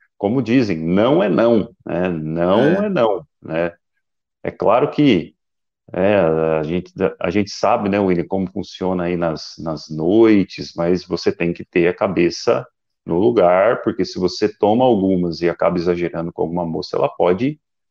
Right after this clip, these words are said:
Speaker 1: ela pode
Speaker 2: É.
Speaker 1: te acusar. Então, os homens aí de plantão, cuidado. E as
Speaker 2: É,
Speaker 1: mulheres
Speaker 2: eu
Speaker 1: também, William.
Speaker 2: É,
Speaker 1: É,
Speaker 2: é,
Speaker 1: porque eu vou
Speaker 2: só,
Speaker 1: mudar
Speaker 2: só,
Speaker 1: agora o
Speaker 2: só, calma
Speaker 1: assunto
Speaker 2: aí,
Speaker 1: pra
Speaker 2: calma aí,
Speaker 1: música.
Speaker 2: só, só,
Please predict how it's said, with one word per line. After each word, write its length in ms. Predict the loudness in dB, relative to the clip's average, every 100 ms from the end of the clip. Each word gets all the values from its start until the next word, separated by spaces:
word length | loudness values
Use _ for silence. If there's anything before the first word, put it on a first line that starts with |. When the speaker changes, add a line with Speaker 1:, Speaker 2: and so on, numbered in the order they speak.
| -4
Speaker 1:
ela 180 | -2 0
pode 340 | 2 0 0
Speaker 2:
É. 40 |
Speaker 1:
te 60 | -4
acusar. 440 | -4 -4 -2 0
Então, 520 | -2 -8 -6 -4 -2 -4
os 160 | -4
homens 420 | 0 2 2 2
aí 260 | 2 4 4
de 140 | 2 -4
plantão, 560 | -6 -4 0 0 0 -6 _ _ _ _ _
cuidado. 520 | 0 2 4 4 2 -2 _ _ _ _
E 140 | 0 2
as 180 | 2
Speaker 2:
É, 40 | 4
Speaker 1:
mulheres 420 | 4 6 6 4
Speaker 2:
eu 80 | 2
Speaker 1:
também, 360 | 2 4 4 6
William. 520 | 6 4 2 0 -6 _ -2
Speaker 2:
É, 160 | 0 2
Speaker 1:
É, 340 | 4 6 6
Speaker 2:
é, 100 | 4
Speaker 1:
porque 200 | 2 2
eu 100 | 4
vou 120 | 4
Speaker 2:
só, 120 | 4 4
Speaker 1:
mudar 280 | 4 4
Speaker 2:
só, 100 | 6
Speaker 1:
agora 120 | 4 4
o 120 | 2
Speaker 2:
só, 80 | 2
calma 140 | 0
Speaker 1:
assunto 0 |
Speaker 2:
aí, 80 | 2
Speaker 1:
pra 120 | 2
Speaker 2:
calma 180 | 2 4
aí, 60 | 2
Speaker 1:
música. 340 | 2 -2 -4
Speaker 2:
só, 140 | -2
só, 120 | -4